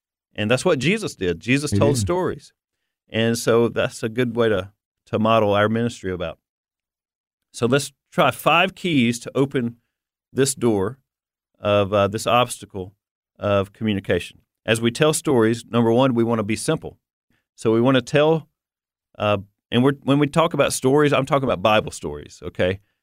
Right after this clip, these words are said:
Speaker 1: I'm talking about telling stories of Jesus, telling your story of what Jesus has done in your life, but primarily just stories of Jesus. You meet someone, Hey, "You mind if I tell you a quick story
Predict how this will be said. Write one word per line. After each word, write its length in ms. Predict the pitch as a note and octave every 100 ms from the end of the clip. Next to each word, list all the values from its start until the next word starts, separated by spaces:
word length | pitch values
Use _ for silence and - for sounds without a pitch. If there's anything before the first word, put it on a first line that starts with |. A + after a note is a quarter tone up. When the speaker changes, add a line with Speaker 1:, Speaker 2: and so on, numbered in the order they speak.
| _
Speaker 1:
I'm 80 | F#2
talking 240 | - G#2+ G#2+
about 220 | A2 -
telling 240 | B2 A#2
stories 360 | A#2+ B2 A#2 A2
of 100 | G2+
Jesus, 480 | B2+ C3+ C3+ C3+ -
telling 380 | C3+ A#2 A2
your 140 | A2 C#3+
story 440 | - D3 C#3+ C#3+
of 80 | A#2+
what 140 | G#2+
Jesus 360 | G#2 A#2+ A2+ G#2
has 80 | G#2+
done 180 | A2 A2
in 140 | A2 C3+
your 120 | C3+
life, 400 | C3+ C#3+ C#3+ _ _ _ _ _ _ _ _ -
but 100 | A#2
primarily 460 | D#3 E3 G#3+ G3
just 180 | B2 A#2+
stories 360 | - C#3+ C#3 B2
of 100 | G#2
Jesus. 480 | B2+ C3+ - - _ _ _ _ _ _ _ -
You 140 | A2+
meet 160 | A#2+ -
someone, 340 | C#3+ B2+ C3
Hey, 440 | C3+ G#3+ C3 G#2 - _ _ -
"You 100 | D3
mind 160 | F#3
if 80 | F#3+
I 40 | F3
tell 160 | F3+
you 80 | D#3+
a 40 |
quick 220 | C#3 E3+ -
story 460 | E3 E3+ F#3+ E3